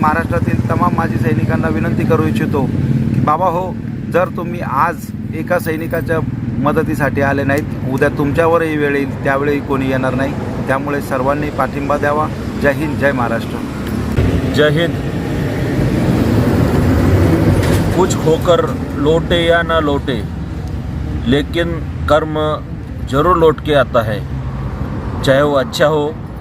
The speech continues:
Speaker 2: चाहे वो बुरा हो. खरं तर प्रहार सैनिक कल्याण संघाच्या माध्यमातून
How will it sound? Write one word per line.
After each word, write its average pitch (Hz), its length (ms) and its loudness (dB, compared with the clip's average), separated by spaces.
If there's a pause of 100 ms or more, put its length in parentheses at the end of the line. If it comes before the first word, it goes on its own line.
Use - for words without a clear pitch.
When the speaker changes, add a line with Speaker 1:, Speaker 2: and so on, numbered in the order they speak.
(340)
Speaker 2:
चाहे 123 200 4
वो 127 180 0
बुरा 107 300 0
हो. 87 180 0 (920)
खरं 139 200 4
तर 143 360 2 (1040)
प्रहार 135 320 4
सैनिक 139 400 -6
कल्याण 131 320 -2
संघाच्या 123 500 0
माध्यमातून 117 640 0